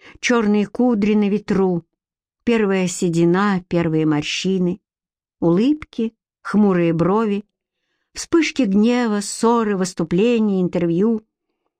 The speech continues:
Творческий процесс шаг за шагом. Кадис думает, Кадис фантазирует, Кадис превращает добро и зло в искусство —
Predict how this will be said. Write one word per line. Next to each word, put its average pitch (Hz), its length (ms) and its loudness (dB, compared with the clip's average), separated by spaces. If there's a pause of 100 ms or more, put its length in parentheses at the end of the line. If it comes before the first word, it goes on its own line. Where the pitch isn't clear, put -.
(220)
Творческий 269 600 -2
процесс 214 600 -4
шаг - 500 -4
за 170 220 -4
шагом. 156 720 -4 (1120)
Кадис 185 560 -2
думает, 196 840 -2
Кадис 180 420 -2
фантазирует, 185 1120 -2 (340)
Кадис 254 380 0
превращает 170 720 -2
добро 170 420 0
и 160 100 0
зло 160 360 0
в 156 80 0
искусство — 214 720 -4